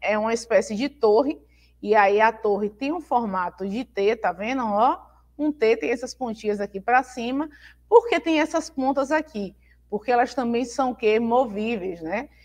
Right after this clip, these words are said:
E essas torres, elas ficavam posicionadas, e aí ia formando a letra. Essa aqui, essa letra formada aqui seria a letra T.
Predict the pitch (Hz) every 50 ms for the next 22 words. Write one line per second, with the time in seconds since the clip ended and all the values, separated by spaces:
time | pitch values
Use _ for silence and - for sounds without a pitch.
0 | _ _ _ - 277 294 285 311 392 - 415 359 - - - 240 240 254 311 311
1 | 262 269 247 240 254 - - - - 233 214 - _ - 240 214 220 240 247 233
2 | - - 277 359 - - 269 269 - - - 254 233 208 190 190 190 185 214 247
3 | 285 233 - - 196 196 240 226 202 196 202 202 202 208 226 233 220 - - 302
4 | 294 277 233 220 226 233 233 269 294 311 269 220 190 170 160 - 165 - - _
5 | _ _ _ _ _ - 285 339 415 427 - - 269 240 240 - 214 214 220 220
6 | 214 214 - - 220 196 196 190 190 202 190 - - 226 226 220 208 196 196 196
7 | 196 202 208 - 220 - - 240 208 208 220 214 196 196 202 208 220 220 220 285
8 | 302 320 294 - - _ _ _ _ _ _ _ - 254 233 220 180 - - -
9 | -